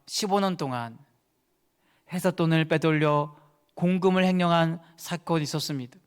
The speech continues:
거짓은 반드시 드러나게 돼 있지요. 그 격리가 이제 중형에 처해지는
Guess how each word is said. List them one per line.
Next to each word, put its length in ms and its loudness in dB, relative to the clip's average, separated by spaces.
거짓은 420 0
반드시 420 -2
드러나게 420 2
돼 160 4
있지요. 640 0
그 240 2
격리가 880 0
이제 600 -4
중형에 480 -4
처해지는 720 -4